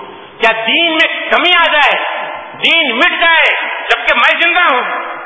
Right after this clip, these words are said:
ایسا نہیں ہو سکتا۔ جب تک میں زندہ ہوں، دین میں کمی میں برداشت نہیں کرتا۔ آج ہر غیور مسلمان مرد عورت کے لیے یہ غیرت پیدا کرنے کی ضرورت ہے۔ ہمارے جی کے جی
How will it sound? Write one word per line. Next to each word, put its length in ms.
ایسا 200
نہیں 140
ہو 80
سکتا۔ 280
جب 260
تک 180
میں 260
زندہ 420
ہوں، 340
دین 200
میں 240
کمی 260
میں 220
برداشت 260
نہیں 80
کرتا۔ 300
آج 60
ہر 60
غیور 480
مسلمان 600
مرد 440
عورت 540
کے 80
لیے 340
یہ 160
غیرت 540
پیدا 220
کرنے 160
کی 80
ضرورت 320
ہے۔ 60
ہمارے 400
جی 200
کے 140
جی 240